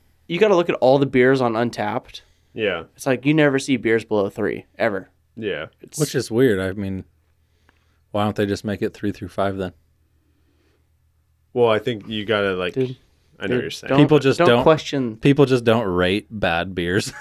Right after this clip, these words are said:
Speaker 3: <laughs>
Speaker 1: Well, they do,
Speaker 2: Exactly.
Speaker 1: but they
Speaker 2: They're
Speaker 3: Yeah.
Speaker 2: like,
Speaker 3: <laughs> Like, I'm not even gonna put this in the app.
Speaker 1: It's true.
Speaker 3: Yeah, I don't know.
Speaker 1: No.
Speaker 2: What's
Speaker 3: So you can't drink porters or stouts at all?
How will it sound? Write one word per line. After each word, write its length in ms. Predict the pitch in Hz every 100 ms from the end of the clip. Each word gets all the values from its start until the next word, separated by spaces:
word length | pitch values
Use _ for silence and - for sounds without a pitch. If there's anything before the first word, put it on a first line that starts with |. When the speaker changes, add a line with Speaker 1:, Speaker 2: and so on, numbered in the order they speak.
| 220
Speaker 3:
<laughs> 140 | -
Speaker 1:
Well, 260 | 226 165 165
they 140 | 165
do, 120 | 143 349
Speaker 2:
Exactly. 340 | - - -
Speaker 1:
but 60 | 110
they 80 | 139
Speaker 2:
They're 140 | 120
Speaker 3:
Yeah. 40 | 127
Speaker 2:
like, 200 | 120 - - - -
Speaker 3:
<laughs> 300 | - 160 -
Like, 220 | 185 107
I'm 140 | 120 175
not 160 | 127
even 120 | 101 104
gonna 120 | 92
put 260 | - 170 160
this 200 | 101 -
in 120 | 95
the 60 | 90
app. 280 | 90 90 80
Speaker 1:
It's 100 | -
true. 360 | - 120 110 - _ _ _ -
Speaker 3:
Yeah, 180 | 104 95 110
I 40 |
don't 160 | 104 90
know. 100 | 87 - _ _ _ _
Speaker 1:
No. 200 | - - _ _ _ _ _ _ _ _ -
Speaker 2:
What's 120 | 156
Speaker 3:
So 300 | 151 143 135 - _ _
you 160 | 131 143
can't 260 | - 151 131
drink 260 | 135 -
porters 540 | - 117 127 131 139 123
or 100 | 107
stouts 400 | - 113 123 -
at 100 | 107
all? 260 | 117 175